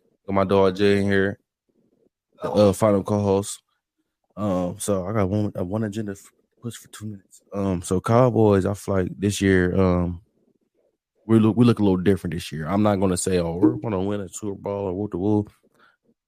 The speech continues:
I feel like we're in that, that area wh-, where I'm only scared of one team. It's in the forty-niners. I'm not gonna sit here and say, "Oh, we're gonna whoop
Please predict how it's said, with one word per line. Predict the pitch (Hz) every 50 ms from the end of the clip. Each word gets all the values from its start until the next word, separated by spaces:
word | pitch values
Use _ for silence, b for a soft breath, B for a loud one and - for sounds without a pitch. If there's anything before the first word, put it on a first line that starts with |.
| _ -
I | 113 -
feel | - 110
like | 104 98 87
we're | 90 95 101 101 101 98
in | 98 98 92
that, | 92 90 90 90 87 87 82 - - _ _ _ _ _ _ - - - _ _ _ -
that | 95 95 92 98
area | 104 104 98 95 92 90 90
wh-, | 90 95 95 90 - _ _ -
where | 90 98 98 101
I'm | 101 104 101
only | 95 95 87
scared | - - - 104 104 98
of | 95 90 80
one | 92 95 95 92
team. | - 110 107 98 90 87
It's | 85 -
in | - 90
the | 87 82
forty-niners. | - - 95 95 92 87 98 95 87 85 80 80
I'm | 85 90 92
not | 92 92
gonna | 87 87 87 85
sit | - - - 90 85
here | 85 87 85
and | 85 85
say, | - 82 80
"Oh, | 78 80 85 92 95 95 92 90 90 90 85 87
we're | 87 92 95
gonna | 90 92 87 85 82
whoop | 85 95 92